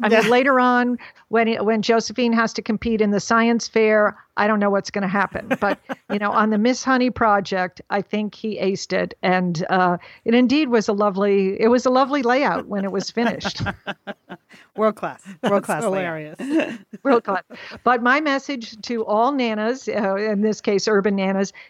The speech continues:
Speaker 1: just keep your mouth shut. Just, you know, just, just keep it zipped,
Speaker 2: I know, you
Speaker 1: okay?
Speaker 2: say
Speaker 1: As,
Speaker 2: you
Speaker 1: and
Speaker 2: keep your mouth shut. Do you really keep your mouth shut?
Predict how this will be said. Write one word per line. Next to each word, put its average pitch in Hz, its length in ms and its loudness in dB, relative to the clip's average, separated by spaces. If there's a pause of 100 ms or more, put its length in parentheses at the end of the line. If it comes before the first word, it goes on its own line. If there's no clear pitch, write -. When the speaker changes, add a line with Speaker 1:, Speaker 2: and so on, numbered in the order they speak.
Speaker 1:
just - 240 -4
keep 226 180 -2
your 269 80 2
mouth 294 220 2
shut. - 280 0 (200)
Just, 196 280 -2 (200)
you 180 100 2
know, 196 120 2 (280)
just, - 280 0 (520)
just - 220 0
keep 220 200 0
it 247 100 0
zipped, 269 320 2
Speaker 2:
I 339 100 0
know, 339 120 4
you 262 220 2
Speaker 1:
okay? 214 160 2
Speaker 2:
say 339 280 2
Speaker 1:
As, 392 60 6
Speaker 2:
you 427 240 4
Speaker 1:
and 302 200 4
Speaker 2:
keep 262 300 2
your 214 120 2
mouth 170 260 -2
shut. 135 340 -8 (160)
Do 262 100 -2
you 339 300 6
really 370 320 6
keep 339 280 0
your 330 100 2
mouth 320 220 4
shut? 330 320 -10